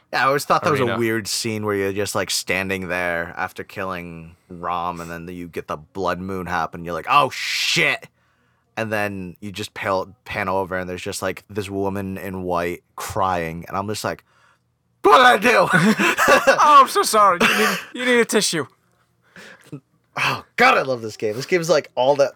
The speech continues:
Speaker 1: horror and stuff. And tell me about the endings.
Speaker 2: So this game has three endings. We kinda touched upon them.
Speaker 1: Most, uh, most Souls games have multiple endings.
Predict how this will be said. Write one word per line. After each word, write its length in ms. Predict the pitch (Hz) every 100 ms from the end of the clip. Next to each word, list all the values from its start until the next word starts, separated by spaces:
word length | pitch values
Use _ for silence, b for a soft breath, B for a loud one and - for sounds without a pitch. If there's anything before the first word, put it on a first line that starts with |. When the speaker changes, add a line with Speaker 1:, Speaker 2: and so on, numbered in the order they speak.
| -
Speaker 1:
horror 460 | - 107 113 117
and 160 | 117 120
stuff. 560 | - 123 120 117 - - -
And 200 | 139 143
tell 140 | 175
me 80 | 175
about 160 | 175 160
the 80 | 104
endings. 540 | 98 92 90 92 - _ b b b b b
Speaker 2:
So 380 | - 175 175 175
this 140 | 165
game 280 | 196 180 165
has 260 | 143 143
three 260 | - 147 135
endings. 500 | 123 127 123 110 -
We 80 | 113
kinda 220 | - 113
touched 260 | 107 101 -
upon 280 | 101 107 160
them. 100 | 202
Speaker 1:
Most, 320 | 240 - -
uh, 340 | 226 196 156 131 -
most 260 | 139 -
Souls 300 | - 135 123
games 300 | 123 123 113 -
have 220 | 90 110
multiple 400 | 113 - - 123
endings. 380 | 123 120 120